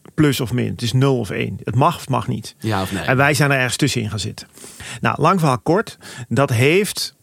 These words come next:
Speaker 1: eh, criminaliteit in Nederland een verdienmodel opgeleverd. En dat ging in eerste instantie over hash en over wiet. Op een gegeven moment, na de periode Willem Holleder, als ik het zo mag zeggen, ontstaat er een,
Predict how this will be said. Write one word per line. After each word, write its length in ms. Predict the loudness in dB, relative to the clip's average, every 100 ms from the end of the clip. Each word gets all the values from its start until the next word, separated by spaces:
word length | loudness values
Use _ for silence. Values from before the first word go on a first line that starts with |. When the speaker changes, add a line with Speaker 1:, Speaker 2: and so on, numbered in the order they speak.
| _
Speaker 1:
eh, 300 | -8 -4 -2
criminaliteit 760 | -2 0 2 2 2 2 2 0
in 280 | -2 0 2
Nederland 560 | 2 2 2 0 0
een 120 | -2
verdienmodel 680 | 0 0 2 2 2 0 -4
opgeleverd. 600 | -4 -6 -6 -6 -6 -4
En 80 | -4
dat 120 | -2
ging 180 | 0 2
in 60 | 2
eerste 240 | 0 0
instantie 180 | 0 0
over 120 | 0
hash 380 | 0 0 -4 -10
en 200 | -6 -4
over 200 | -2 0
wiet. 340 | 0 0 -4 -12 -16 -14 -14 -12 -14 -14 -16 -18 -6
Op 200 | -4 -2
een 60 | 0
gegeven 340 | 2 2 2
moment, 380 | 0 0 -2 -10 _ _ _
na 440 | 0 2 4 2 2
de 140 | -2 -6 0
periode 500 | 2 4 4 4 2
Willem 200 | 2 2
Holleder, 360 | 2 2 2
als 160 | 0 -4
ik 60 | -6
het 100 | -4
zo 160 | -2
mag 120 | -2
zeggen, 400 | 0 0 0 -4 -8 -16 -18 -18 -18 -18 -20 -20 _
ontstaat 600 | -2 0 0 2 4 2
er 260 | 0 0 0
een, 360 | 2 2 -2